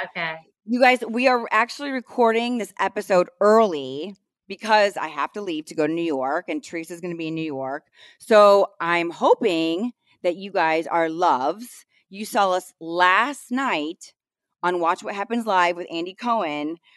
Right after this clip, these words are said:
Speaker 2: because next week we will actually be diving in and telling you all about Watch What Happens Live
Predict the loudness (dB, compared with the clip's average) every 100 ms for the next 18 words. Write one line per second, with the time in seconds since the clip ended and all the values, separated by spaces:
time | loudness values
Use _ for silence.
0 | _ -10 -4 -6 -4 0 0 0 -4 -6
1 | -2 -2 -4 _ -8 -2 2 2 0 -6
2 | -8 -8 -10 -2 2 2 2 -2 0 -2
3 | -4 -8 -4 -2 -2 -6 -8 -8 -10 _
4 | _ _ 6 8 8 6 6 6 4 0
5 | -4 -4 -2 -4 -6 -2 0 2 0 -2